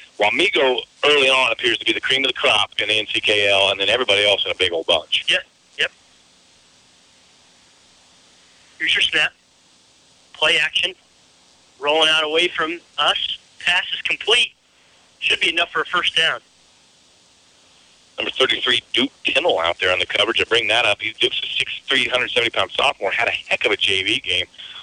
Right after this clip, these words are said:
Speaker 1: on Monday night, getting some, what, what that should do is propel you into varsity snaps, and it did.
Speaker 2: So Mason King, the re-,
Speaker 1: King,
Speaker 2: reception.
Speaker 1: King, the receiver?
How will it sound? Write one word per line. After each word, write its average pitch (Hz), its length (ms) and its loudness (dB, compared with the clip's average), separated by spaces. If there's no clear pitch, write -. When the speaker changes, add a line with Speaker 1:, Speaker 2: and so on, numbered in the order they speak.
Speaker 1:
on 92 160 0
Monday 92 260 0
night, 92 280 0
getting 107 320 -2
some, 113 220 2
what, - 180 2
what 117 160 2
that 107 160 0
should - 300 2
do 85 160 -4
is - 100 0
propel 120 400 2
you 104 140 0
into 104 140 0
varsity 101 400 2
snaps, 98 420 0
and 98 80 0
it 95 100 -2
did. 80 240 -2
Speaker 2:
So 139 140 -6
Mason 160 380 -4
King, 156 320 -2
the 131 80 -12
re-, 131 140 -12
Speaker 1:
King, 127 180 0
Speaker 2:
reception. - 480 -4
Speaker 1:
King, 131 220 0
the 131 100 -4
receiver? 147 520 0